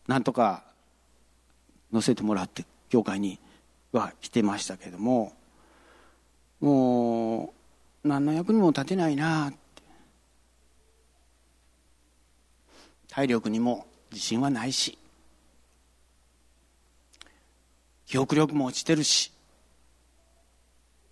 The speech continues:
物忘れはひどいし、まあ、脳のせいではないとは思うんですけど、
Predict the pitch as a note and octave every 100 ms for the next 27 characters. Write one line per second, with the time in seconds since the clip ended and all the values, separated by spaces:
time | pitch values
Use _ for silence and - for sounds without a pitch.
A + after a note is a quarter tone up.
0 | _ - D#3 D3+ C#3 - A#2+ A2 A2 A2+
1 | C3 A#2+ - - _ _ _ _ _ _
2 | _ _ _ _ _ _ _ _ _ _
3 | _ - C#3 A#2+ - - C3+ D#3+ E3 D#3+
4 | F#3 F3 D#3+ A#2 G#2+ G#2+ B2 A#2+ A2 G#2
5 | F#2 - - D2+ E2 D#2+ -